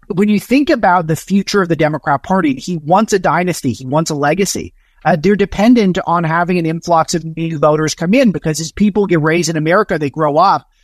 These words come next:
uh, they realize the values you've been preaching, Dinesh, for twenty years. Uh, they, they realize those are good values. So they become Republicans. They become conservatives. So they have to import this new group of people. And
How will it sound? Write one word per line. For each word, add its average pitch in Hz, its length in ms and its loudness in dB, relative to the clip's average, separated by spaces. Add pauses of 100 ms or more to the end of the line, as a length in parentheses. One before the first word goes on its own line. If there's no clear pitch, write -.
(180)
uh, 165 100 2
they 175 220 -2
realize 202 460 2
the 185 80 0
values 185 440 0
you've 196 120 0
been 240 120 2
preaching, 160 380 -2
Dinesh, 147 320 -2
for 170 100 -4
twenty 170 300 -2
years. 196 280 2 (300)
Uh, 190 220 -2
they, 208 200 -4 (180)
they 214 140 4
realize 277 260 4
those 240 120 0
are 240 60 -2
good 220 160 -2
values. 240 500 0
So 226 160 -2
they 226 120 0
become 240 260 -2
Republicans. 226 500 -2
They 143 60 -8
become 202 220 0
conservatives. 208 640 -2 (200)
So 226 120 -2
they 254 80 4
have 262 240 0
to 330 40 2
import 240 380 0
this 190 220 0
new 202 200 0
group 185 220 -2
of 151 100 -6
people. - 420 0 (380)
And 226 540 2